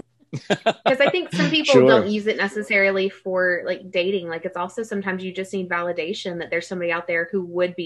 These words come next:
Speaker 2: interested in dating you.
Speaker 1: <laughs>
Speaker 2: Not that you're actively looking to date. It's just like, "Okay, somebody thinks I'm pretty. Awesome. That's what I needed. I was having a shit night." <laughs>
Speaker 1: <laughs> Yeah.
Speaker 2: So I think, like, a lot of people use it for that, right? Like,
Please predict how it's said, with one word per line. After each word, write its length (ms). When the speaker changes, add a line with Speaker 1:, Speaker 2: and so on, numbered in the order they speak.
Speaker 2:
interested 600
in 80
dating 360
you. 80
Speaker 1:
<laughs> 720
Speaker 2:
Not 140
that 80
you're 160
actively 480
looking 340
to 80
date. 320
It's 240
just 180
like, 220
"Okay, 320
somebody 260
thinks 200
I'm 140
pretty. 420
Awesome. 420
That's 240
what 80
I 60
needed. 240
I 40
was 100
having 180
a 40
shit 260
night." 340
<laughs> 100
Speaker 1:
<laughs> 200
Yeah. 200
Speaker 2:
So 220
I 80
think, 200
like, 100
a 60
lot 180
of 80
people 180
use 160
it 100
for 120
that, 400
right? 320
Like, 320